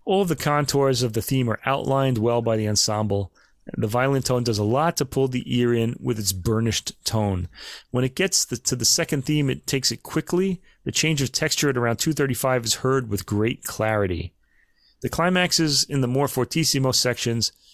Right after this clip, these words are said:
leading to climaxes aren't quite the emotional releases they can be. The movement as a whole is rather tame, and that serves the canonic material well, but not the more impassioned outbursts.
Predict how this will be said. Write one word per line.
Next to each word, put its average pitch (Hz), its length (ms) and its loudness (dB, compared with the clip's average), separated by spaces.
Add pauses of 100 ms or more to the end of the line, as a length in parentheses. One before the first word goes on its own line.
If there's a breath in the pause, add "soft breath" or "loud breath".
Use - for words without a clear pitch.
(200 soft breath)
leading 143 280 0
to 127 100 0
climaxes 110 600 0 (100)
aren't 143 240 -2
quite 139 300 0
the 123 80 -2
emotional 117 420 0
releases 110 500 2
they 110 140 0
can 98 280 -2
be. 101 420 -2 (500 soft breath)
The 123 80 0
movement 185 420 2
as 127 160 0
a 120 60 2
whole 131 240 2
is 110 100 -2
rather 113 220 2
tame, 180 560 0 (420 loud breath)
and 190 80 0
that 226 140 2
serves 190 280 2
the 147 100 0
canonic 127 420 0
material 113 480 2
well, 107 400 2 (400 loud breath)
but 151 120 0
not 175 200 0
the 156 80 -2
more 135 220 2
impassioned 117 500 0
outbursts. 101 720 -2